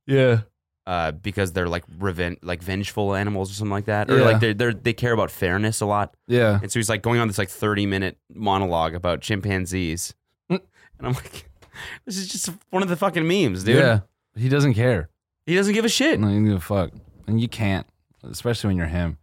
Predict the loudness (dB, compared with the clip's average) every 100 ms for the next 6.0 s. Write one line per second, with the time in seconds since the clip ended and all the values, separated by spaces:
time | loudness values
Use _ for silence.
0 | _ _ -4 0 2 0 0 0 0 0
1 | -2 -2 -4 0 0 0 -2 -4 -6 -8
2 | -10 -10 -6 -6 -4 -6 -8 -12 -12 -12
3 | -8 -10 -6 -4 -4 -8 -6 -2 0 -2
4 | -2 -6 -6 -6 -6 -6 -8 -10 -12 -10
5 | -10 -8 -6 -6 -4 -4 -4 -6 -6